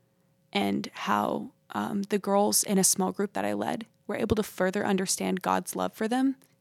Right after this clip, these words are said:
and the hope that we have in heaven because we were able to grieve over the same person. Um, and, like, I, I, I love talking about Inside Out, but,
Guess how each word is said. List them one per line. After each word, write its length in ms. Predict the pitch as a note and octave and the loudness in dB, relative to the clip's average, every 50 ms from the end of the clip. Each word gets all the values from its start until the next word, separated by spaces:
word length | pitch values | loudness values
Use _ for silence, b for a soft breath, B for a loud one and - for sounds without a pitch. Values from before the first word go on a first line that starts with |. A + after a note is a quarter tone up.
| _ _ | _ _
and 120 | G3+ F#3+ F#3+ | 4 4 4
the 60 | F3+ | 6
hope 220 | E3 F3+ F3 - - | 6 4 2 2 0
that 100 | F#3+ - | -2 -2
we 80 | - | 0
have 180 | F3+ F3+ F#3 F3+ | 0 2 2 2
in 80 | F#3 F3+ | 2 0
heaven 460 | - - F3 E3 - G#3 A#3+ B3+ - - b b b b b b b b b b b b b b b _ _ | 0 -2 -2 0 0 0 0 0 -2 -6 b b b b b b b b b b b b b b b _ _
because 480 | G#3+ G#3 G3 - - A3 G#3+ G#3 G3 | -2 -2 -2 -2 0 2 2 2 4
we 100 | G3 G3+ | 4 2
were 100 | G3+ G#3+ | 2 2
able 300 | A3 - - G3 G3 G#3 G3+ | 0 0 -2 0 0 0 0
to 520 | - - - F#3+ F#3 F#3+ F#3+ F#3+ G3 G3+ - _ _ _ _ _ - | 0 -2 -2 0 0 0 -2 -2 -6 -10 -12 _ _ _ _ _ -8
grieve 720 | - F#3 F#3+ - - G#2 - - - - - - - - - - - | -6 -6 -4 -2 -4 -4 -4 -4 -6 -8 -10 -12 -14 -18 -16 -2 0
over 180 | G#3 F#3 G3 | 0 0 0
the 80 | F#3+ A3 | 0 0
same 300 | - - - - A3 A3+ | 0 0 0 -2 -6 -6
person. 500 | - - - - - - D#3+ - - A#3 - _ _ _ _ _ _ _ _ _ _ _ _ _ _ _ _ _ _ _ _ _ _ _ _ _ _ _ _ _ _ _ _ - | -6 -8 -6 -2 -2 -2 -2 -4 -8 -10 -14 _ _ _ _ _ _ _ _ _ _ _ _ _ _ _ _ _ _ _ _ _ _ _ _ _ _ _ _ _ _ _ _ -2
Um, 460 | F#3+ F3+ F#3+ G3+ G#3 G#3+ A3+ G#3+ - _ _ _ _ _ _ _ _ _ _ _ _ - | -2 0 0 0 -2 -4 -6 -6 -10 _ _ _ _ _ _ _ _ _ _ _ _ 2
and, 420 | G3 F#3 F#3 F3+ F#3+ G3 F#3 - - _ _ _ _ _ _ _ _ _ _ _ _ - | 4 4 4 4 2 0 -2 -4 -8 _ _ _ _ _ _ _ _ _ _ _ _ -2
like, 260 | G3 F3+ - - - - | 0 0 0 -2 -2 2
I, 360 | G3+ G3+ G3+ G3+ G3+ - - - _ b b b b b b b b b b b _ _ - | 4 4 4 4 2 0 -2 -6 _ b b b b b b b b b b b _ _ -4
I, 260 | F#3+ F#3 F#3+ G3 G3+ - - | -2 0 2 0 0 2 2
I 100 | G3 F#3+ | 4 6
love 220 | G3 G3 G3 F#3+ | 8 6 6 6
talking 320 | - F#3+ F#3+ E3+ - F#3 | 4 0 -2 0 -2 -2
about 200 | F3+ F#3 - G#2+ | 0 0 0 0
Inside 300 | - F#3 F#3 - - - | 0 2 2 0 0 0
Out, 240 | - D2+ E2+ - - _ _ _ _ _ _ - - - | -2 -2 -4 -4 -8 _ _ _ _ _ _ -16 0 2
but, 280 | G3+ - F#2+ - - | 2 2 2 0 -6